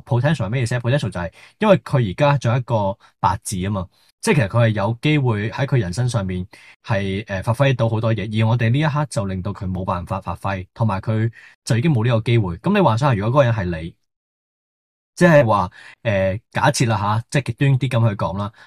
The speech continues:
其實你而家你阿爸阿媽呢，係可以調返轉頭去，呃，K O 你嘅，吓，佢覺得，咦，<laughs> 可能有個試驗期嘅，生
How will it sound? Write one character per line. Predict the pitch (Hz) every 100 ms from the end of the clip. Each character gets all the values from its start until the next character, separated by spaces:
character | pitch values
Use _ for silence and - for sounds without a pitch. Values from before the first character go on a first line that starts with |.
| _
其 | -
實 | 101 110
你 | 104
而 |
家 | 95 139
你 | 123
阿 | 92
爸 | 90 82
阿 |
媽 | 104 117 120
呢， | 117 -
係 | 117 104
可 | - 92 131 131
以 | 117
調 | - 98
返 | 131 127
轉 | 117
頭 | 95 80 - _ - _ _
去， | 131 110 113 - _ _ _ -
呃 | 107 101 95 90 104 _ -
，K | 165
O | 147 131
你 |
嘅， | 92 85 - _ -
吓， | 87 -
佢 | -
覺 | 123
得， | 120
咦， | 165 190 _ _
<laughs> | - - - _ - _
可 | 170
能 | 127
有 | 110
個 | 127
試 | -
驗 | 110 104
期 | 104
嘅， | 90 95 95
生 | 151